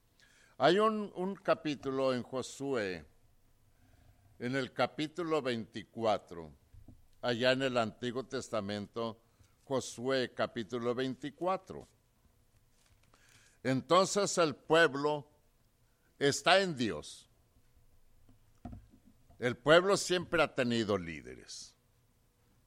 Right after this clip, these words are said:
Y el líder aquí es aquel hombre llamado Josué, un gran líder realmente. Y dice el versículo, Josué veinticuatro,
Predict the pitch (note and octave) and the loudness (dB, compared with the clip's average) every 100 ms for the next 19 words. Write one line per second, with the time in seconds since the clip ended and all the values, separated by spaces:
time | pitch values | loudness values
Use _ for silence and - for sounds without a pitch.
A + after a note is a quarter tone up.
0 | - A2+ C#3 B2 D3+ G3 G#3 G#3+ G#3+ - | -8 2 4 4 4 6 8 6 4 6
1 | C#3+ C3+ D#3 D#3 A#2+ - C#3 C#3+ C3+ - | 6 6 0 2 2 0 2 2 2 -6
2 | _ C3+ - C#3+ C3+ C#3 C#3 C#3+ A#2+ A2 | _ 2 2 2 4 4 4 2 2 4
3 | A2+ B2 B2+ D3+ D3 - F3+ D3+ D2+ - | 4 2 -2 -4 -8 -6 -4 -2 -4 -12
4 | _ _ _ _ _ _ _ _ _ _ | _ _ _ _ _ _ _ _ _ _
5 | _ A2 A#2+ A#2 C#3+ C3+ C3 D3 C#3 C3 | _ -6 -4 2 4 4 2 0 2 2
6 | B2+ C#3 C3+ D3 G3+ F#3+ A#2+ F2 D2+ - | 4 4 2 -4 -4 -4 -8 -10 -14 -18
7 | - _ _ _ _ _ - A#2 B2 F3 | -20 _ _ _ _ _ -6 -4 0 2
8 | E3+ F#3 G3 F#3+ - C#3 C3+ B2+ C3 G#2 | 2 2 2 0 -2 -2 -2 2 0 0
9 | - - F3 E3 E3+ E3 E3 E3 - _ | -8 -6 -6 -6 -6 0 0 0 -8 _
10 | C3 A#2+ C#3+ C#3 C#3+ B2+ - A#2+ B2 C3 | -6 -4 -4 -2 -2 -4 -8 -10 2 4
11 | B2+ C3 C3 B2 | 4 -2 -4 -6